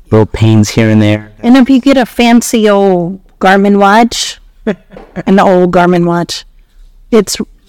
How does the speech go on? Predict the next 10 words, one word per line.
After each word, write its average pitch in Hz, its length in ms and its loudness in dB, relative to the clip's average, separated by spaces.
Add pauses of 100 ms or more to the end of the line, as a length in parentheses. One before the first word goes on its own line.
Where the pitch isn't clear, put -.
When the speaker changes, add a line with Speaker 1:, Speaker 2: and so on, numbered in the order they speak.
Speaker 2:
really 247 280 2
kinda 220 320 0
cool. 175 540 0
Like, 175 540 -4 (280)
you 220 160 2
can 202 200 0
see 214 260 -2
your 190 180 2
training 208 580 0
readiness, 196 1120 -2